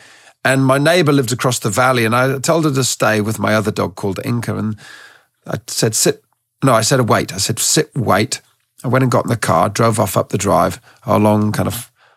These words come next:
half a mile down the road, onto his track, down into his fifty acre property, to his house. And then from the other side of the valley, I called her.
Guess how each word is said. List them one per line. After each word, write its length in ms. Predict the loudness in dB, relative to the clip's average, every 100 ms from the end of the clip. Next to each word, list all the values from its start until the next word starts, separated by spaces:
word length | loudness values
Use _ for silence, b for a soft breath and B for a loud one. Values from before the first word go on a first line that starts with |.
| _
half 220 | -2 -2
a 40 | 0
mile 220 | 2 2
down 180 | 0 0
the 80 |
road, 320 | 0 0 -2 -2
onto 200 | -2 0
his 240 | 0 -2 -2
track, 440 | -2 -2 -2 -2
down 260 | 0 2 2
into 180 | 0 0
his 160 | -2
fifty 380 | -2 -4 0 0
acre 260 | 2 0 -2
property, 520 | 0 -2 -2 -4 -6 B B B B B -2
to 140 | 2
his 240 | 4 2 2
house. 520 | 0 0 0 -4 -10 _ _ _ _ _ _ _ -4
And 160 | 0
then 140 | 0 0
from 160 | 0
the 100 | 0
other 100 | 0
side 240 | 2 0 2
of 40 |
the 60 | 2
valley, 320 | 2 2 2
I 80 | 0
called 340 | 0 2 0
her. 200 | -2